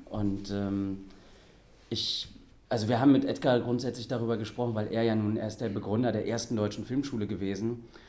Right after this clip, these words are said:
und unterrichtet mit seinen neunzig immer noch. Und er sagt, dass das schon, oder so, glaub ich, war das in einem Gespräch, ich weiß es nicht mehr genau, weil, wie du sagst, es war drei Stunden, ähm,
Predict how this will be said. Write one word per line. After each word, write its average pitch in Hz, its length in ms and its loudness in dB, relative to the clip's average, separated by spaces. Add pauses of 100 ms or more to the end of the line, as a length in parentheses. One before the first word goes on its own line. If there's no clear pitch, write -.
(220)
und 110 200 0
unterrichtet 107 520 -2
mit 113 120 -2
seinen 104 220 2
neunzig 101 480 0
immer 131 220 4
noch. 92 280 0
Und 104 220 -4
er 98 140 -4
sagt, 104 400 -8
dass 107 180 -8
das 113 160 -10
schon, 117 440 -4 (260)
oder 98 140 -2
so, 104 120 -2
glaub 104 180 -2
ich, 95 120 -8
war 98 80 0
das 104 140 -4
in 82 60 -6
einem 95 140 -4
Gespräch, 92 420 -6
ich - 120 -16
weiß 101 140 -2
es - 160 -10
nicht 107 120 -6
mehr 101 100 -2
genau, 92 260 -4
weil, 90 140 -4 (160)
wie 98 80 -8
du 92 80 -6
sagst, 92 280 -4
es - 120 -12
war 92 100 -4
drei 90 200 -2
Stunden, 98 320 -4 (440)
ähm, 95 360 0